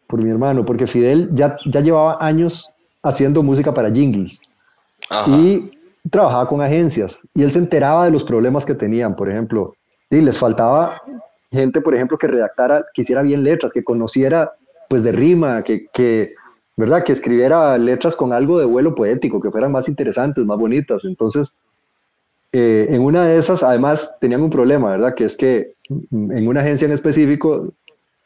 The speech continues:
Speaker 1: eh, publicaron una página con un error ortográfico tremendo y el cliente no la quiso pagar y perdieron un montón de plata esa vez. Entonces Fidel se enteró y dijo, "Bueno, mi hermano tiene dos cosas. Primero es escri-, escribe, ¿verdad? Y segundo es filólogo.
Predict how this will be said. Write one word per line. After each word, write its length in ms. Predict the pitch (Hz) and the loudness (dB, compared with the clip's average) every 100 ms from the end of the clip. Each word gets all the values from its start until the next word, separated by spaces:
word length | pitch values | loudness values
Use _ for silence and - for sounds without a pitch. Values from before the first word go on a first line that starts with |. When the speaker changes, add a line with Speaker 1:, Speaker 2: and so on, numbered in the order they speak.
| _ _ _ | _ _ _
Speaker 1:
eh, 160 | 117 104 | 0 0
publicaron 400 | 127 113 113 131 | 2 2 2 2
una 160 | 143 143 | 2 0
página 300 | 127 139 139 | 0 0 0
con 180 | 107 117 | -2 0
un 80 | |
error 220 | 127 123 123 | 0 2 0
ortográfico 560 | 127 107 110 113 123 | 0 0 0 -2 -4
tremendo 340 | 117 107 127 135 | -2 -2 0 0
y 40 | |
el 40 | |
cliente 260 | - 117 139 | 0 -2 0
no 60 | 127 | 0
la 100 | 120 | 0
quiso 220 | 120 135 | -2 -2
pagar 280 | 113 101 123 | 0 0 0
y 60 | 123 | 0
perdieron 480 | 92 104 127 127 - _ _ - | -2 0 0 -2 -6 _ _ -4
un 100 | 117 | -2
montón 220 | 113 117 | 0 -2
de 80 | 113 | 0
plata 460 | 110 107 110 - - | 0 0 -2 -4 -4
esa 240 | 110 107 | -2 0
vez. 300 | 113 127 120 - _ _ _ | 0 0 -4 -14 _ _ _
Entonces 380 | 104 117 131 131 | -4 -2 0 0
Fidel 180 | 120 120 | 0 2
se 60 | |
enteró 360 | 135 147 135 143 | 0 2 2 4
y 60 | 135 | 2
dijo, 120 | 123 | 2
"Bueno, 180 | 117 104 | 2 2
mi 80 | |
hermano 320 | 101 120 147 151 | 0 0 0 0
tiene 160 | 156 | 0
dos 160 | 151 139 | 0 0
cosas. 320 | 123 95 85 - _ | -2 -2 -4 -10 _
Primero 260 | 110 131 147 | -2 2 2
es 80 | |
escri-, 320 | 147 147 127 - | 0 0 -2 -2
escribe, 520 | 101 - 151 175 226 - | -4 2 4 4 2 -4
¿verdad? 300 | 107 98 151 - - | -6 -6 -6 -10 -4
Y 80 | 127 | 0
segundo 360 | 113 135 151 | 2 4 2
es 40 | 151 | 2
filólogo. 440 | 127 151 131 98 | 2 4 2 0